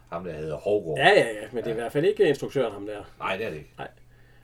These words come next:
Speaker 2: Hun, øh, hun skal op, og så siger han,
Speaker 1: Ja.
Speaker 2: at alt er betalt, frø.
Speaker 1: Ja.
Speaker 2: Og så, fordi hun, ja, du får ikke en klink af mig, sådan som du kører.
Speaker 1: Nej.
Speaker 2: Og så, er du, er du for svøm til at klare trapperne? <laughs> Ja,
Speaker 1: Ja.
Speaker 2: kunne gøre jeg så, sådan som de kører.
Speaker 1: Ja.
Speaker 2: Og så siger hun, "Nå,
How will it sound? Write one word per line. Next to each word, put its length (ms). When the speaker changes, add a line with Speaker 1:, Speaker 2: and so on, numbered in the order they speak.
Speaker 2:
Hun, 240
øh, 760
hun 140
skal 160
op, 220
og 120
så 120
siger 220
han, 140
Speaker 1:
Ja. 120
Speaker 2:
at 140
alt 160
er 120
betalt, 340
frø. 380
Speaker 1:
Ja. 160
Speaker 2:
Og 100
så, 260
fordi 160
hun, 240
ja, 100
du 160
får 140
ikke 120
en 60
klink 280
af 80
mig, 240
sådan 180
som 160
du 80
kører. 340
Speaker 1:
Nej. 200
Speaker 2:
Og 100
så, 100
er 360
du, 140
er 120
du 60
for 120
svøm 220
til 80
at 60
klare 180
trapperne? 520
<laughs> 120
Ja, 140
Speaker 1:
Ja. 180
Speaker 2:
kunne 120
gøre 180
jeg 180
så, 160
sådan 180
som 160
de 60
kører. 280
Speaker 1:
Ja. 60
Speaker 2:
Og 60
så 100
siger 180
hun, 100
"Nå, 160